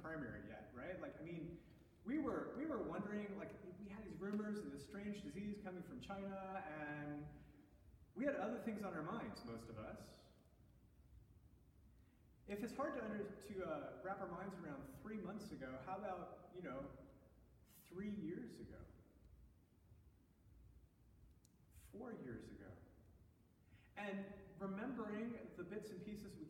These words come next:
can, life seems pretty good back then, but might I remind us that even, you know, a couple years ago when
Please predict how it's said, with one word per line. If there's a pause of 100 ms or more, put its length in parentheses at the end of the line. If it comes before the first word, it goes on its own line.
can, (160)
life
seems (120)
pretty
good
back
then,
but
might
I
remind
us (1400)
that
even, (1200)
you
know,
a
couple
years
ago (160)
when